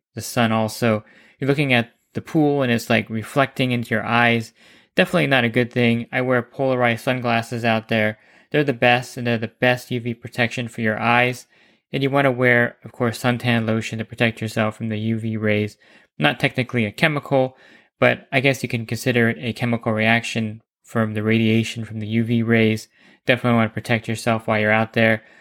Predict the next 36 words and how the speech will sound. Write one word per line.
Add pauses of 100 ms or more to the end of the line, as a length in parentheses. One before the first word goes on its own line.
(140)
And
I
know
no
one
spends
a
lot
of
time
looking
at
safety
data
sheets
or
reading
the
labels
on
the
chemicals
you
use
out
there, (460)
but
I
highly
recommend
that
you
sit
down
one
day